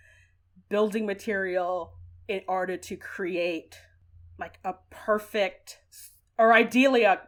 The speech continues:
perfect arena for you, for you to be able to clearly hear someone from far away.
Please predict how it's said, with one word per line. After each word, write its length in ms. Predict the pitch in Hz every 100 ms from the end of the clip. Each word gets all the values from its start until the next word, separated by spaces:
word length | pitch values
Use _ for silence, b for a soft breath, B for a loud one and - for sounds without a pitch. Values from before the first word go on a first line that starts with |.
| _
perfect 480 | - 190 - 185 -
arena 400 | 175 175 170 165
for 140 | 170
you, 180 | 165 165 -
for 100 | -
you 220 | 165 175
to 60 | 170
be 160 | 160 156
able 160 | 160
to 100 | 160
clearly 340 | 147 - 175 160
hear 120 | 165
someone 440 | - 156 151 143 147 _ _
from 200 | - 160 151
far 260 | 160 -
away. 300 | - - -